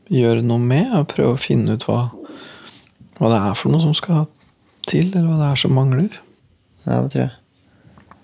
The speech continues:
Speaker 2: Jeg merker at jeg låser meg litt.
Speaker 1: Hvordan da?
Speaker 2: Nei, jeg kjenner at det, det er akkurat som det kommer en sånn der sperre.
Speaker 1: For det, du sa jo akkurat i stad at det er akkurat sånn at du ikke tør helt.
Speaker 2: Mm.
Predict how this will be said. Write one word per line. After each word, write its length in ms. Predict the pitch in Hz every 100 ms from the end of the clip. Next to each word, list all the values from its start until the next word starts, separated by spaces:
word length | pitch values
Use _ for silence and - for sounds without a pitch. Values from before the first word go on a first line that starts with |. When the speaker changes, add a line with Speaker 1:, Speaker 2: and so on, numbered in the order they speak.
| _ _ _ _ _ _ _ _ - -
Speaker 2:
Jeg 60 | -
merker 220 | 107 101
at 100 | 104
jeg 120 | 107
låser 300 | 107 95 -
meg 120 | 95
litt. 300 | 95 - - - 208 139 -
Speaker 1:
Hvordan 300 | 165 135 117
da? 120 | 117 113 - - -
Speaker 2:
Nei, 420 | 107 104 101 101 98
jeg 320 | 98 98 101
kjenner 260 | 98 98 95
at 100 | -
det, 160 | 98 95 92 - _ _
det 60 | -
er 60 | 101
akkurat 180 | 98 92
som 160 | 104
det 120 | 98
kommer 220 | - 95 98
en 80 |
sånn 140 | 95 95
der 300 | - 92 95
sperre. 520 | - - 101 107 101 - - - - - - - - -
Speaker 1:
For 200 | - 120
det, 280 | 147 170 151
du 100 | -
sa 160 | 135 127
jo 100 | 135
akkurat 320 | 127 131 120
i 40 | 120
stad 300 | - 117 120
at 80 | 117
det 80 | 127
er 40 |
akkurat 220 | 131 117
sånn 160 | - -
at 100 | -
du 60 | -
ikke 160 | -
tør 200 | - - 120
helt. 300 | 110 - - - -
Speaker 2:
Mm. 300 | 123 110 101